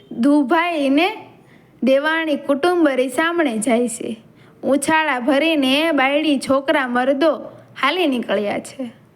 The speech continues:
વળાવાળા રાણીને ખબર પડી. એણે હુકમ કર્યો,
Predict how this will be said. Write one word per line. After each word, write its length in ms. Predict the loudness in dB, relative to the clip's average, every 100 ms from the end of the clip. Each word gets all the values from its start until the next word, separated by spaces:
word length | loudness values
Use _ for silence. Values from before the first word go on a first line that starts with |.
| -20 -20 -20 -4
વળાવાળા 720 | 0 2 2 0 0 0 0 0
રાણીને 480 | 0 0 0 0 -2
ખબર 420 | -2 -2 0 -2
પડી. 460 | -2 -2 -2 -4 -10 -12 -6
એણે 160 | -2 -2
હુકમ 540 | -2 -2 0 -2 -2
કર્યો, 400 | 0 2 2